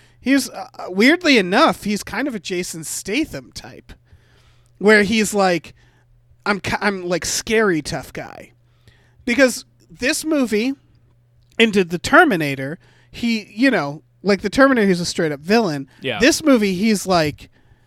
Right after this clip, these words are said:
Speaker 1: he's the quote unquote hero, but he's like a hero in, like, the Game of Thrones sense. You know what I
Speaker 2: Yeah,
Speaker 1: mean?
Speaker 2: yeah,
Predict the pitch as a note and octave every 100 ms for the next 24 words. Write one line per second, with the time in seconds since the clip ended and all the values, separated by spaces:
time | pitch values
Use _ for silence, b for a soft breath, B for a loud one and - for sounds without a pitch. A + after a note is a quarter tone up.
0 | b b b - B3+ B3 G3 F#3+ E3 -
1 | - - D#4 C4 G#3 A3+ F#3 - C#4+ C#4
2 | G3+ E3 F#3+ G#3 G#3 A#3 G#3+ G3+ B3 G#3+
3 | G3 F3+ E3+ D3+ - D3 C#3+ E3 D#3+ C#3+
4 | - E3 E3+ D3 C3+ C3+ A#2+ - - D#3
5 | D#3+ D#3+ F#3 F#3+ F#3+ - G2+ C#3 E2+